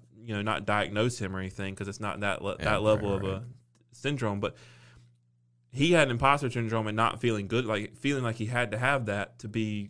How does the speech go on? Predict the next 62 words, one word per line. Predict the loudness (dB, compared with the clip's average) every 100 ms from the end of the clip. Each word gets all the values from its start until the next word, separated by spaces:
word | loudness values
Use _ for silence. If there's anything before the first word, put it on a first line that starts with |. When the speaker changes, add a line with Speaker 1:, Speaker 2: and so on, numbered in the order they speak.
| -12
Speaker 1:
qualified | -6 -4 -4 -4 -4 -4 -4
and | -4
Speaker 2:
Yeah. |
Speaker 1:
not | -4 -2
feeling | -2 -2
qualified | -2 0 0 0 -2
enough. | -2 -6 -4 -4 -4
Speaker 2:
Yeah, | -4
that's | -4
a | -2
great | -2
example. | 0 -2 -4 -6 -10 -4
Speaker 1:
And | 0 2 0 -2 -8 -12 -8
they | 0 2
basically, | 4 2 2 -2 0 0
like, | 0 -2 0
that, | -2 0
he | 0
was | 0 0
hurting | -2 -2 -2
himself | -4 -2 -2 -2
by | -4 -2
doing | -2 -2
that. | -6 -12 -16 _ _ -6
Speaker 2:
Wow. | -4 -4 -8 -10
Speaker 1:
So | -2
it's | 0
just | 0 -2 -8 _ _ _ _ -4
pretty | 0 0
interesting. | 0 -2 2 6
Speaker 2:
Well, | 6
I |
mean, | 8 6 4
it |
goes | 4 2
back | 2 0 0
to, | 2 4 4 4 0 -4
uh, | 0 2 4 2 -2 -10
you | -4
know, | -2 -2 -4
you | -2
see | -2 -2
it | 0
so |
many | 0 0
times | 0 0 2 0 -4 -6
with | -6
people | -2 -2 -2
that | -4
go | -4
through | -4 -4
college, | 2 2 2 0
go | -4
through | -6
school, | -4 -2 0 0 -2
and | -4
they | -4
come | -4 -2
out | -2
with | -4
a |
degree, | -6 -4 0 2 2